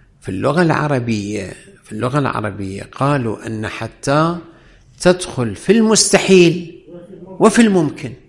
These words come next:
كل السمكة حتى رأسها، كل السمكة حتى رأسها". ممكن لما ممكن؟ ممكن. أن آكل السمكة إلى رأسها أو في الرأس.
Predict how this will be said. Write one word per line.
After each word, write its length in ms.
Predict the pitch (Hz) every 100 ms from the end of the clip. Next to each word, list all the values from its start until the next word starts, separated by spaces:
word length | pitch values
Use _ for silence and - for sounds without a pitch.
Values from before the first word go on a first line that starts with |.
| _ _ _ _ _ _ _ _ _ _ _ -
كل 260 | 196 196
السمكة 800 | 170 - - 151 185 185 185 185
حتى 440 | 156 180 180 - 185
رأسها، 840 | 175 170 - 120 - 95 92 92 - _ _ _ _
كل 200 | - 196
السمكة 880 | 165 - 139 165 175 202 202 262 302 - - - - - - -
حتى 360 | 214 - 208
رأسها". 560 | 160 143 - - 123 113
ممكن 340 | 156 190 202
لما 240 | 190 180 180
ممكن؟ 400 | 160 - 131 127 - - - - - -
ممكن. 300 | 127 113 - - _ _ _ _
أن 120 | 127 123
آكل 380 | 143 135 131
السمكة 540 | 117 - 139 143 143 147 156 156 160 160 160 160 160 165
إلى 220 | 147 139
رأسها 400 | 143 139 131 170
أو 200 | 170 131
في 100 | 127
الرأس. 520 | 107 - - - -